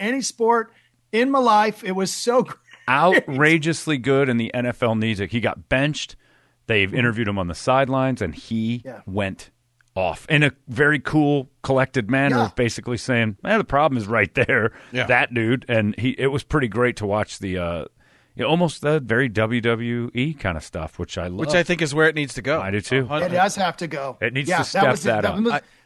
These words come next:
Speaker 1: that was more exciting than any moment in the game.
Speaker 2: Yeah.
Speaker 1: By far.
Speaker 2: Oh, that was a terrible game. Saturday's games were awful.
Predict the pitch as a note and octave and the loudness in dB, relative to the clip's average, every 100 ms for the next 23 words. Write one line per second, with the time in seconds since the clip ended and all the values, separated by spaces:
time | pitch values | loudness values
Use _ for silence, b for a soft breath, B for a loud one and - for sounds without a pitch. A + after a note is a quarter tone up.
0 | b - B3 A3 G#3 B3 A3 - G#3 G3+ | b 0 2 4 6 4 4 2 2 2
1 | F3+ F3 F#3+ G#3+ A3 G3 G3+ G#3+ E3+ C#3+ | 0 -4 -4 -2 0 2 2 2 -2 -8
2 | _ - G#3+ G#3+ E3 F3 A3+ C3 G2 _ | _ -6 -2 -2 -2 -2 -2 -4 -10 _
3 | - F2+ C2+ - - B3+ A#3+ - C3+ G2 | -4 -4 -4 -2 4 4 4 6 6 6
4 | C3 B2 C3 A2+ - B2+ A#2 F2+ E2 C#3+ | 2 2 2 0 0 2 2 0 -2 0
5 | C3+ B2+ G2 G2 F2+ E2+ E2+ D#2 D2+ D2+ | 2 2 -2 -4 -4 -4 -4 -4 -2 -2
6 | C#2 - - | -4 -12 -20